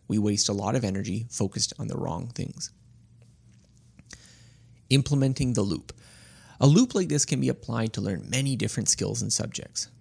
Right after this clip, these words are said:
Programming, to see a particular command, data structure, design pattern, implement it yourself, and then check to see that it works properly. Languages, see vocabulary, phrases, and grammar,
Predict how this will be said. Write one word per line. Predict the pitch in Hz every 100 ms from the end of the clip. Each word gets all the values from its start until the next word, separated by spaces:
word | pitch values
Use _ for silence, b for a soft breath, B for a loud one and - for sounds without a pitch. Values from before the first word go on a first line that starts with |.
| - - -
Programming, | 160 156 113 - - -
to | - - - - 160 B B B B
see | - 120 113
a |
particular | 110 - 113 104
command, | - - 135 156 156 147 143 b b
data | - 123 135
structure, | - 123 - 117
design | - - 107 120 123
pattern, | - 117 120 117 123 - - -
implement | 135 - 123 110
it | -
yourself, | 104 - 110 113 107 -
and | -
then | 113
check | 110 110 -
to |
see | - 113
that | 113
it | -
works | 78 -
properly. | - - - - 139 135 - - -
Languages, | - 151 139 123 - - - B B
see | - 143
vocabulary, | 127 127 - 104 107 110 110 110
phrases, | 110 104 101 104 101
and | 104
grammar, | 101 101 107 110